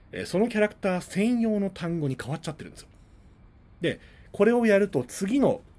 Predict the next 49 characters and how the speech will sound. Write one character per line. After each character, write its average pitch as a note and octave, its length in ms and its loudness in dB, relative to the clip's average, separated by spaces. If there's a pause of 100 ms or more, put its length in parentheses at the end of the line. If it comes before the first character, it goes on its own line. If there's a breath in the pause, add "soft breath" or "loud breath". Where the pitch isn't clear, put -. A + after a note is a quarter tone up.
リ B2 160 0
ー - 20 -2
デ A2+ 100 -4
ィ G2 60 -4
ン F2+ 60 -6
グ、 F#2 220 -10
次 A3 280 -2
の D#3 100 4
セ B2+ 160 -6
リ A2 80 -6
フ G2 240 -8
を F#2+ 40 -4
言 G#2 140 -6
う - 20 -10
と - 80 -12
き G#2+ 100 -12
に F2 60 -14
は A#1+ 80 -14
で - 80 -20
す - 80 -18
ね、 E2 120 -12
す G#3+ 200 -10
で G#3+ 120 0
に F3 260 0 (280 loud breath)
こ F3 100 -4
の F3+ 120 0
単 E3 260 -4
語 C3+ 80 -2
は C#3 100 2
一 D3 160 -6 (140)
般 G#3+ 100 4
名 G#3 300 0
詞 F#3+ 60 -10
で - 60 -8
は - 60 -8
な F3+ 80 -8
く - 80 -10
な D3 100 0
っ D3 40 -8
て - 160 -12
い A2+ 80 -4
ま A#2 80 -6
す - 140 -14
の E2+ 80 -8
で、 F2 180 -8 (260 loud breath)
ど F3 260 6
ん D#4 220 4
な D#3 140 2
に、 E3+ 240 2